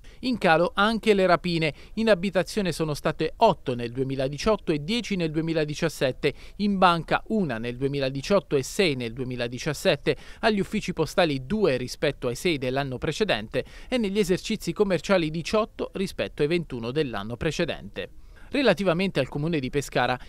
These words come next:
i delitti denunciati in totale sono stati seimilaseicentotrentasette, in calo rispetto ai settemilacinocentottantatre del duemiladiciassette, con una diminuzione del dodici virgola quarantotto per cento.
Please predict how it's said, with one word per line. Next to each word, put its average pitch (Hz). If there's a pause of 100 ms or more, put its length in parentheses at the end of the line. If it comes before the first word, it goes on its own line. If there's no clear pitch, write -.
i 240
delitti 214
denunciati 160
in 139
totale 123
sono 196
stati 175
seimilaseicentotrentasette, 160 (240)
in 226
calo 160
rispetto 156
ai 135
settemilacinocentottantatre 151
del 123
duemiladiciassette, 127
con 220
una 156
diminuzione 214
del 160
dodici 196
virgola 151
quarantotto 139
per 127
cento. 110